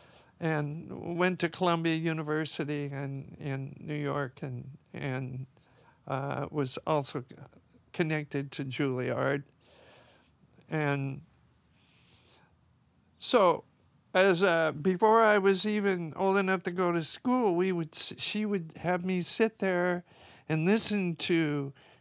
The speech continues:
Carnegie Hall from, uh,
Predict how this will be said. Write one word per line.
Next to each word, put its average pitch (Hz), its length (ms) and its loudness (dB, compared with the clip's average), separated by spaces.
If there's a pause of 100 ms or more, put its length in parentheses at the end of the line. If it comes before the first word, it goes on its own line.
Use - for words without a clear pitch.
Carnegie 202 640 4
Hall 156 600 2
from, 120 360 -8 (680)
uh, 139 120 -2